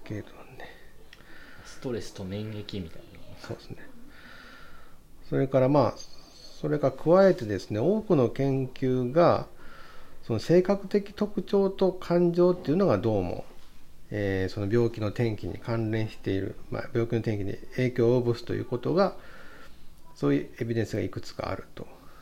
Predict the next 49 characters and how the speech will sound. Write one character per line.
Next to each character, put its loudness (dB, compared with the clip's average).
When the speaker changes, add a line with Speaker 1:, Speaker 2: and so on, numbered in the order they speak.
Speaker 1:
い -2
う -4
こ -8
と -8
の -6
よ -8
う -18
で -16
す -12
ね。 -2
え 0
ー、 2
最 8
も 6
強 4
い 6
関 0
連 4
が 2
認 -2
め 2
ら 4
れ 2
た -2
の 2
は、 4
怒 0
り 2
と -6
か -4
敵 -2
意、 -2
抑 2
う 6
つ -6
と、 6
え 2
ー、 -4
冠 0
動 4
脈、 -2
え -4
ー、 -4
疾 -8
患 -10
と 6
の 0
関 -6
係、 -10